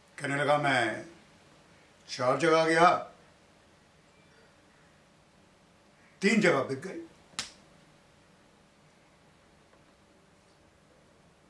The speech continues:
अब actors से मेरा ये कहना है कि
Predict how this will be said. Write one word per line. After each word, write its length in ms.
अब 140
actors 520
से 500
मेरा 180
ये 220
कहना 360
है 280
कि 380